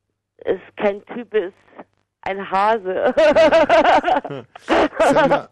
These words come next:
Speaker 2: mm, und was macht dein Alkoholentzug? Geht's voran?
Speaker 1: Ja,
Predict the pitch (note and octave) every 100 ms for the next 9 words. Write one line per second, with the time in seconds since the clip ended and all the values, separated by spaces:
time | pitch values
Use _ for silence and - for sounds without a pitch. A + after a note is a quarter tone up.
0 | _ D#3 D#3+ - D3+ D3 D#3 E3 E3+ F3
1 | - C#3 D3+ E3+ E3+ E3+ E3 F#3+ A#3+ -
2 | - D#3 - D#3+ C#3 D3+ C4 - _ _
3 | _ - G#3+ G#3+ G#3 G3+